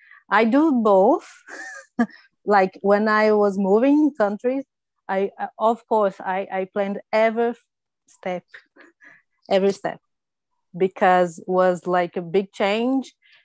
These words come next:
It wa-, I was leaving my job. I was, um, selling my <laughs> house, of everything I had,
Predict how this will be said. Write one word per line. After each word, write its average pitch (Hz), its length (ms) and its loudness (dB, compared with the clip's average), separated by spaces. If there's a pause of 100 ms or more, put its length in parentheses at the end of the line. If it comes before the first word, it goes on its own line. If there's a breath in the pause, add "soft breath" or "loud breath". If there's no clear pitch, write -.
(160)
It 185 100 -2
wa-, 180 180 -2
I 185 100 2
was 190 340 2
leaving 202 360 2
my 247 180 0
job. 202 420 2 (100)
I 185 140 2
was, 180 500 -4 (880 soft breath)
um, 185 560 0 (440)
selling 220 520 2
my 190 160 0
<laughs> 190 180 -2
house, 226 500 0
of 202 320 -4
everything 202 440 -6
I 190 100 -4
had, 214 420 2